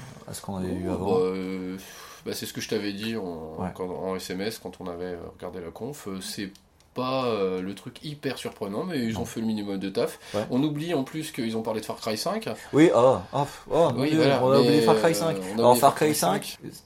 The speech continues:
Speaker 1: qu'est-ce que tu me disais sur Far Cry cinq qu'ils ont sorti ?
Speaker 2: Euh, je sais plus ce que je t'ai dit, je ne sais plus, c'est sur mon téléphone. <laughs> Je ne
Speaker 1: Ils,
Speaker 2: sais
Speaker 1: ils
Speaker 2: plus.
Speaker 1: ont, ils ont sorti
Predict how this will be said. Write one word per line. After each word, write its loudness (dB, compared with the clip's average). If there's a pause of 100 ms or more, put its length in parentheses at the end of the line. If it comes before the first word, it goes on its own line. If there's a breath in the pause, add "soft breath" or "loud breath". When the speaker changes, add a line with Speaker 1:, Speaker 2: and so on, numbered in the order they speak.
Speaker 1:
qu'est-ce -4
que -2
tu -6
me -4
disais -2
sur -6
Far -6
Cry -4
cinq -6
qu'ils -8
ont -4
sorti ? -2 (200)
Speaker 2:
Euh, 0
je -6
sais -4
plus -12
ce -8
que -2
je -6
t'ai -2
dit, -2 (240)
je -4
ne -2
sais -8
plus, -10
c'est -12
sur -10
mon -8
téléphone. -4
<laughs> 6
Je 4
ne 4
Speaker 1:
Ils, 0
Speaker 2:
sais -2
Speaker 1:
ils 0
Speaker 2:
plus. 0
Speaker 1:
ont, 0 (180)
ils -2
ont -2
sorti -4